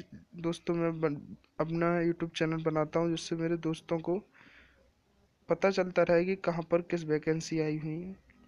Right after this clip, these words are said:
तो दोस्तों, अगर आप ये सब जानना चाहते हैं, सबसे पहले दोस्तों मेरे चैनल को सब्सक्राइब कीजिए। आपको दोस्तों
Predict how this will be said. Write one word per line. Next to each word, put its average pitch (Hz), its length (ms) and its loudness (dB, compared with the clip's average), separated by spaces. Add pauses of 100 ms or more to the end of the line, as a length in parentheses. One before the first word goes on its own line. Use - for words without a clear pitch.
(280)
तो - 80 -2
दोस्तों, 165 420 0 (120)
अगर 170 200 2
आप 170 200 4
ये 175 80 -2
सब 165 200 -2
जानना 165 260 2
चाहते 170 220 -2
हैं, 185 100 0
सबसे 196 360 -2
पहले 170 280 4
दोस्तों 170 300 -6
मेरे 165 180 0
चैनल 156 340 -2
को 165 60 0
सब्सक्राइब 180 540 0
कीजिए। 196 420 0 (1600)
आपको 175 280 2
दोस्तों 226 340 0